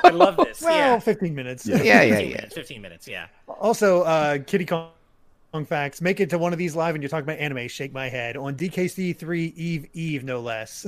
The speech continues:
Speaker 2: <laughs>
Speaker 4: Eve,
Speaker 1: Nice.
Speaker 4: Eve.
Speaker 1: I love it.
Speaker 4: Hey, we shouted you
Speaker 2: Oh,
Speaker 4: out
Speaker 2: I, I
Speaker 4: multiple
Speaker 2: have
Speaker 4: times on our last
Speaker 1: Yeah.
Speaker 4: episode.
Speaker 2: Yeah.
Speaker 1: <laughs>
Speaker 2: I, I know your Twitter's been blowing up. <laughs>
Speaker 4: Yeah,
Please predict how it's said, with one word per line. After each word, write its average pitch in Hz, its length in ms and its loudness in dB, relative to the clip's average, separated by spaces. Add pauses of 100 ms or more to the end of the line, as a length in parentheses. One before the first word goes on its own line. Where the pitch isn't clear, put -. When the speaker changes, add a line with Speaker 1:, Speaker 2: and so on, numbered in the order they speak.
(120)
Speaker 2:
<laughs> - 120 -4
Speaker 4:
Eve, 147 220 6
Speaker 1:
Nice. 151 140 -2
Speaker 4:
Eve. 123 360 0
Speaker 1:
I 95 60 -10
love 92 200 -14
it. - 60 -16
Speaker 4:
Hey, 208 220 12
we 180 160 8
shouted 254 400 6
you 202 100 4
Speaker 2:
Oh, 208 60 8
Speaker 4:
out 175 180 10
Speaker 2:
I, 135 60 0
I 226 40 4
Speaker 4:
multiple 214 360 6
Speaker 2:
have 208 80 -8
Speaker 4:
times 110 680 2 (120)
on 131 120 6
our 123 120 8
last 120 260 6
Speaker 1:
Yeah. 147 60 4
Speaker 4:
episode. 110 500 -2
Speaker 2:
Yeah. 170 600 -2 (100)
Speaker 1:
<laughs> - 100 -16
Speaker 2:
I, 254 160 2 (120)
I - 20 2
know 254 160 8
your 240 220 2
Twitter's 208 400 2
been 160 160 -2
blowing 165 360 2
up. 123 320 -4
<laughs> - 640 0 (880)
Speaker 4:
Yeah, - 200 2